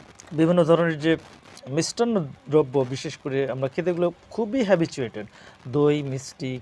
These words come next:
কিংবা, আহ, কোল্ড ড্রিঙ্কসগুলো, কোকাকোলা, প্রাণ আপ, এটসেটেরা, এটসেটেরা, এগুলো কিন্তু প্রচণ্ড ক্ষতিকর স্বাস্থ্যের জন্য। আমরা সেগুলো না খেয়ে অর্গ্যানিক, আহ,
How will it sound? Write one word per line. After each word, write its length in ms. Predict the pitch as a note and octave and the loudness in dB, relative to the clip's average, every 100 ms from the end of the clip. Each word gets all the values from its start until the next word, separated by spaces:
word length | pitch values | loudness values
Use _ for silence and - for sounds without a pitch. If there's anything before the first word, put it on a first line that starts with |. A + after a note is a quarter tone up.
| - | -10
কিংবা, 480 | B2 B2 A#2+ A#2+ B2 | -10 -6 -4 -4 -6
আহ, 880 | - - - - - B2+ B2+ B2 G#2+ - - - - - - - _ - - - | -10 -20 -20 -18 -12 -8 -8 -8 -12 -20 -20 -20 -20 -20 -20 -20 _ -20 -20 -2
কোল্ড 220 | - B3+ F#3+ | 6 6 6
ড্রিঙ্কসগুলো, 640 | F3+ - - B2+ A#2+ - - | 2 0 -8 -4 -4 -4 -6
কোকাকোলা, 760 | D3 C3+ B2+ C3+ C3 B2+ B2+ B2+ - - B2 | -4 -4 -4 -2 0 0 -2 -6 -10 -20 -8
প্রাণ 240 | C3 B2 B2+ | -4 -4 -4
আপ, 180 | B2+ - C#5 C5 - | -8 -10 -16 -18 0
এটসেটেরা, 500 | A3 - E3+ D3+ C3+ | 0 2 -2 -2 -2
এটসেটেরা, 420 | A#2 - G#2+ F#2 - - - - | -4 -12 -14 -14 -16 -20 -20 -8
এগুলো 220 | A#3+ B3 | -4 -4
কিন্তু 260 | - A3 A3+ - _ | -6 -10 -10 -14 _
প্রচণ্ড 520 | G#3 - B3 C#4 C4+ | -8 -4 0 0 0
ক্ষতিকর 360 | G#3+ F3 C#3+ C3+ | -2 -2 -4 -6
স্বাস্থ্যের 380 | - B2+ - B2 | -6 -10 -8 -8
জন্য। 120 | C3 | -6
আমরা 140 | D3+ | -6
সেগুলো 240 | E3 E3+ E3+ | -4 -2 0
না 160 | E3+ | 0
খেয়ে 180 | E3 F#3 | -2 -2
অর্গ্যানিক, 540 | F3 E3+ D#3 G#3+ A#3 G#3+ - _ - - _ _ _ - - - - | 2 2 0 -2 -2 -6 -14 _ -20 -20 _ _ _ -20 -20 -16 -6
আহ, 260 | C#3 C#3+ | -2 -2